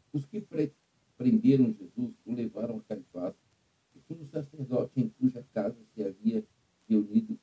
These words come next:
os mestres da lei. Perdão, amado. E os líderes religiosos. E Pedro seguia de longe até o pátio do sumo sacerdote.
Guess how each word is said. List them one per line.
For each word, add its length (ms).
os 200
mestres 760
da 160
lei. 320
Perdão, 360
amado. 360
E 120
os 140
líderes 520
religiosos. 600
E 80
Pedro 560
seguia 320
de 140
longe 420
até 240
o 100
pátio 380
do 120
sumo 200
sacerdote. 640